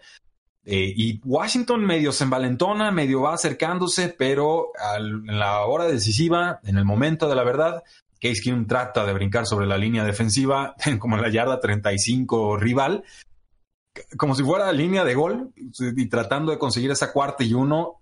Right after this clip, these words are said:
Por supuesto que le zafan el balón de las manos y ahí se les escapa la oportunidad de poder, eh, anotar.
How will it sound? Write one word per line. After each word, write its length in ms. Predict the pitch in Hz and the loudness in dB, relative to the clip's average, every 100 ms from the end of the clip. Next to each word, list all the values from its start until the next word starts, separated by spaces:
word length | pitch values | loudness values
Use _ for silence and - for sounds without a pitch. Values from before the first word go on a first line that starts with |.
| _ | _
Por 200 | 123 104 | -2 0
supuesto 540 | 110 107 131 135 127 | -2 0 0 0 -4
que 100 | - | -2
le 100 | 104 | -2
zafan 380 | - 123 - 107 | 0 -2 -2 -2
el 80 | 101 | 0
balón 240 | 101 113 | 0 0
de 80 | 120 | 0
las 140 | 107 | 0
manos 440 | 110 135 143 143 - - - | 0 0 0 -2 -6 -16 -10
y 100 | 107 | -2
ahí 120 | 107 | -2
se 120 | 104 | 0
les 160 | 113 101 | -2 -2
escapa 360 | 98 117 110 113 | -2 -2 -2 -2
la 80 | |
oportunidad 560 | 98 98 - 98 101 104 | -2 -4 -4 0 0 0
de 260 | 101 101 101 - _ _ | 0 -2 -4 -14 _ _
poder, 440 | 98 95 101 101 | -2 0 0 -2
eh, 180 | 101 95 | -4 -4
anotar. 640 | 95 90 95 92 95 90 | -4 -4 -4 -4 -4 -4